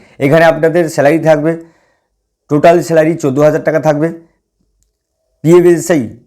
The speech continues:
টোটাল হা-, হাতে পাবে তোমরা, হাতে পাবে চোদ-, বারো হাজার একশো আটাত্তর টাকা হাতে পাবে, প্লাস পিএফএসআই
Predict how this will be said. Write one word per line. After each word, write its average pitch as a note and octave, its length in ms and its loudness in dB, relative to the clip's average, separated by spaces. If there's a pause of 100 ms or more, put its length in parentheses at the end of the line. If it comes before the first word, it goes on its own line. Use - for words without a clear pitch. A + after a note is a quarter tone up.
(840)
টোটাল D3+ 320 2
হা-, - 180 -14
হাতে D#3 300 0
পাবে D#3+ 180 2 (100)
তোমরা, G#2+ 240 -4 (760)
হাতে C3+ 300 0
পাবে D#3+ 200 2 (240)
চোদ-, C3 220 -6 (160)
বারো C3+ 240 0
হাজার D#3+ 240 2
একশো C3 280 -4 (120)
আটাত্তর C3 360 -10
টাকা D3+ 220 -2
হাতে B2 240 -6
পাবে, C#3+ 180 2 (300)
প্লাস C#3+ 240 2 (160)
পিএফএসআই D3 580 -2